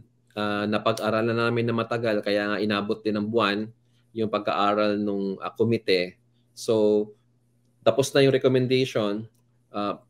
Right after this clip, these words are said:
I, I just have this, uh, memo that I have to su-, to submit to, to N S A, hopefully, um, by after Holy Week para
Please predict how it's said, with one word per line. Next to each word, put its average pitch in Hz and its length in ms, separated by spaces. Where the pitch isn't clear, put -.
I, 107 320
I 104 240
just 120 320
have 113 320
this, - 460
uh, 104 100
memo 117 320
that 113 160
I 98 80
have 101 300
to 107 80
su-, - 240
to - 80
submit 104 500
to, 98 260
to 110 100
N 107 160
S 107 240
A, 101 320
hopefully, 101 720
um, 92 560
by 98 480
after 113 340
Holy 107 240
Week 101 240
para 95 640